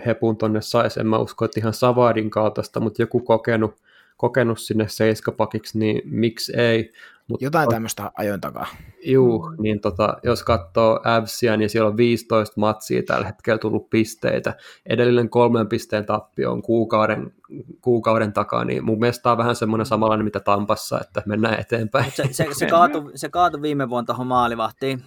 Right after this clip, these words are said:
Speaker 4: ja loukkaantumisiin, eli, eli kyllä se tavallaan, jos,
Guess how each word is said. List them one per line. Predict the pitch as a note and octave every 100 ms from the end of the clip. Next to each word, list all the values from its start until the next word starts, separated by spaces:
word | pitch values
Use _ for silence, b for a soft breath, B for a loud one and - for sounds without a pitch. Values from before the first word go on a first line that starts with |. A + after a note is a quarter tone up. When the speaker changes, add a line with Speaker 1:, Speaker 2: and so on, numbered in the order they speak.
| - A#2+
Speaker 4:
ja |
loukkaantumisiin, | A#2+ A#2+ - A#2 A#2 A#2+ A2+ B2
eli, | A#2+ A#2
eli | A#2 A2+
kyllä | A#2+ A#2+
se | A#2+ - _ _ _ _ _ _ _ -
tavallaan, | B2+ B2+ B2 A#2+
jos, | A#2+ - -